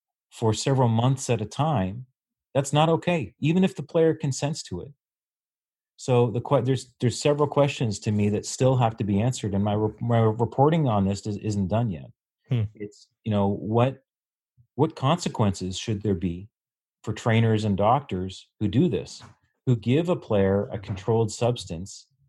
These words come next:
Speaker 1: you know, a prescription medication for two months at a time, or, you know, however long the playoffs might last, when the directions on the label are five days? I, I interviewed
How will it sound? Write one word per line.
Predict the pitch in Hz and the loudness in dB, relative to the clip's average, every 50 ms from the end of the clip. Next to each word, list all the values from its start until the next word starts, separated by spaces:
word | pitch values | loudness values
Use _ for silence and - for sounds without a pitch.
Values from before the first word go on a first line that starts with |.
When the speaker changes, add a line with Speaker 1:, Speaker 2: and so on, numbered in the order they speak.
| _ _ _ _ - | _ _ _ _ -4
Speaker 1:
you | 101 | -2
know, | 95 95 98 | 0 2 0
a | 101 | 0
prescription | - - - - - - 120 113 - - 117 104 | -2 -4 -6 -4 -2 -2 -2 -2 0 0 0 2
medication | 107 107 104 101 - - 107 117 120 - - 92 87 90 90 - _ _ _ _ _ _ _ - - - _ _ _ | 2 2 0 0 0 -2 -2 0 -2 -2 -4 -8 -10 -10 -12 -16 _ _ _ _ _ _ _ -20 -20 -20 _ _ _
for | _ - - 117 107 107 107 104 101 - _ _ _ _ _ _ _ _ - | _ -6 -2 0 2 2 2 0 -2 -6 _ _ _ _ _ _ _ _ -8
two | - - 143 147 | -4 0 0 2
months | 139 131 127 123 - | 4 4 2 2 0
at | 117 98 | -2 -4
a | 98 | -6
time, | - - - 123 127 113 90 87 87 90 92 _ _ _ _ _ _ _ _ _ _ _ _ - | -6 -4 -2 0 0 0 0 -2 -6 -10 -14 _ _ _ _ _ _ _ _ _ _ _ _ -6
or, | 104 101 98 101 101 101 107 | -2 0 2 2 2 0 0
you | 107 | -2
know, | 98 90 | -2 0
however | 92 113 110 110 110 | 2 2 2 2 2
long | 107 104 101 104 | 2 2 2 2
the | 98 90 | 0 -2
playoffs | - - 123 131 123 101 92 - | 0 0 0 0 0 0 -2 -4
might | - 95 90 90 82 | -4 -4 -4 -4 -4
last, | 90 87 87 87 90 - - _ _ _ - - _ _ | -4 -4 -4 -6 -8 -10 -14 _ _ _ -20 -20 _ _
when | 107 107 107 | 0 0 2
the | 107 101 | 2 2
directions | 104 110 117 120 - - 135 110 113 | 2 4 4 2 2 2 0 2 2
on | 113 107 | 2 2
the | 101 | 2
label | 92 101 110 120 120 110 98 | 2 2 2 2 2 2 0
are | 92 95 | 0 -2
five | 95 - - 101 98 95 92 92 | -2 -2 -2 0 0 0 0 0
days? | 107 104 98 87 87 - - _ _ _ _ _ - 120 | 0 0 0 0 -4 -8 -14 _ _ _ _ _ -4 -4
I, | - - 117 | -4 -2 0
I | 120 | 2
interviewed | 123 127 151 180 196 180 180 135 120 117 113 110 - | 2 2 2 2 2 2 2 2 2 2 0 0 -4